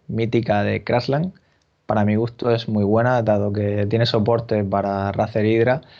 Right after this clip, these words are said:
y nos permite el posicionamiento absoluto de nuestras armas. Además, muy interesante, al contrario que, que lo que hemos hablado antes de Half-Life dos, que no tenía el avatar,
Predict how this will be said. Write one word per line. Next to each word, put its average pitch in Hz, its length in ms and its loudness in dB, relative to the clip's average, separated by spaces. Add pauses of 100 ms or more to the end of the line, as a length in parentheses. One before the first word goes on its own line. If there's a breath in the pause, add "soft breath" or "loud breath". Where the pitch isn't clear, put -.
(320 loud breath)
y - 100 -4
nos 107 160 0
permite 110 400 2
el 113 100 0
posicionamiento 110 580 -2
absoluto 107 460 0
de 98 100 0
nuestras 98 400 -2
armas. 107 460 0
Además, 117 640 0 (100)
muy 117 220 0
interesante, 117 760 -2 (540 soft breath)
al 107 500 0
contrario 117 540 0
que, 113 560 0 (240)
que - 100 -6
lo 107 100 2
que 107 60 0
hemos 110 220 -2
hablado 110 240 2
antes 113 200 -2
de 107 80 0
Half-Life 107 380 0
dos, 113 220 0
que 101 120 -6
no 104 120 0
tenía 107 340 2
el 104 80 2
avatar, 101 540 0